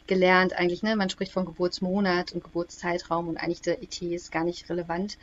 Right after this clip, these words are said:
Und ja, ich war vierzig plus sechs oder sieben, glaube ich,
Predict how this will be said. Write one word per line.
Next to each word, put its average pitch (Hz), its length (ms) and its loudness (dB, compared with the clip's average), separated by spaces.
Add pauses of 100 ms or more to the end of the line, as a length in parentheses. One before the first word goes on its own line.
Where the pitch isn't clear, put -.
(480)
Und 180 300 -2
ja, 196 180 4
ich - 160 -6
war 190 160 2
vierzig - 500 -6
plus - 300 -8
sechs - 260 -6
oder 202 220 -2
sieben, 226 280 -8
glaube 240 360 -2
ich, 277 200 -10